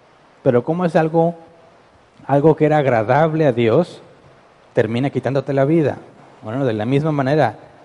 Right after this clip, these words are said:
eres convidado a un sacrificio, algo que es agradable a Dios. Imagínate que es el de acción de gracias, algo muy agradable a Dios.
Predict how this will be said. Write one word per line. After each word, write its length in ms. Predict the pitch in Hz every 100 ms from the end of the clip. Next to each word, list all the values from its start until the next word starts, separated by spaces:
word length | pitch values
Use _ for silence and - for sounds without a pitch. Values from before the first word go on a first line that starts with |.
| - - - _ _ -
eres 300 | - 135 151
convidado 680 | - 151 139 123 120 143 156
a 20 | 147
un 140 | 151
sacrificio, 720 | 156 - 127 - 156 - 110
algo 260 | 104 131 135
que 140 | 131
es 100 | 127
agradable 640 | 143 127 113 110 160 190 160
a 60 |
Dios. 500 | 123 120 - - - - - _ _ -
Imagínate 460 | 123 151 156 151
que 80 | 147
es 80 | 139
el 140 | 139
de 80 | 135
acción 260 | 117 131 135
de 80 |
gracias, 580 | 127 123 143 101 - - - - - - - - _ -
algo 240 | 123 117
muy 380 | 117 135 196 190
agradable 520 | 160 127 127 135 127
a 60 | 107
Dios. 500 | 104 92 - -